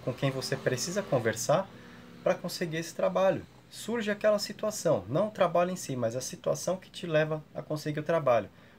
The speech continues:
O caminho se apresentou. Você vai pegar ou você vai esperar aquela pessoa falar com você, te perguntar se você precisa do trabalho pra ela te dar, tá? É, e assim pode funcionar pra muitas coisas, pro amor, pra quem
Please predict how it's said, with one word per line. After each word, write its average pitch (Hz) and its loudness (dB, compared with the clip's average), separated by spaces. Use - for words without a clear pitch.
O - -20
caminho 151 4
se 156 2
apresentou. 151 -2
Você 113 -4
vai 110 6
pegar 131 2
ou 147 -2
você 143 -4
vai 127 6
esperar 117 2
aquela 107 -2
pessoa 107 -4
falar 120 6
com 143 -8
você, 123 -4
te - -10
perguntar 117 0
se - -10
você 117 -6
precisa 107 -8
do 104 -12
trabalho 107 2
pra - 0
ela 98 0
te - -14
dar, 87 -4
tá? 127 0
É, 104 6
e 175 0
assim 196 -2
pode 151 2
funcionar 151 -2
pra 160 -2
muitas 175 -4
coisas, 160 0
pro 113 0
amor, 123 4
pra - -8
quem 117 -4